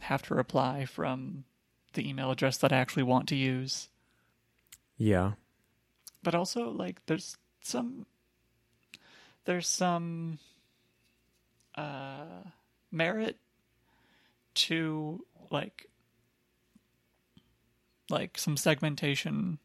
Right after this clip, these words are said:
Speaker 1: in your email, like, just from, like, a hygiene perspective. Like, I actually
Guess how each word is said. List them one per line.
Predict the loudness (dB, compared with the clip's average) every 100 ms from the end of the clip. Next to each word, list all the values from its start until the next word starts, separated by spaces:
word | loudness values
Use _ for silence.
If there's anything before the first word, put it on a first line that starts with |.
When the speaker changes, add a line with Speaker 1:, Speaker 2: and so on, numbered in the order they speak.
| _ _ _ _ _ _ _ _ _ _ _ _ _ _ _ _ _ _ _ -14 2
Speaker 1:
in | 4 4
your | 4 4 4 0
email, | -2 -2 0 0 0 -2 -6 -10 _ _ _ _ -8
like, | -8 -8 -20 -20 _ _ -8
just | -4 -2 -2
from, | 0
like, | 0
a | 0
hygiene | 0 2 2 2 -2 -2
perspective. | -4 -4 -2 -4 -2 -6 -4
Like, | -4 -4 -4 -12 -20 _ _ _ _ _ _ -20 _ _ _ _ _ _ _ _ _ _ _ 0
I | 4
actually | 4 2 0 0 -2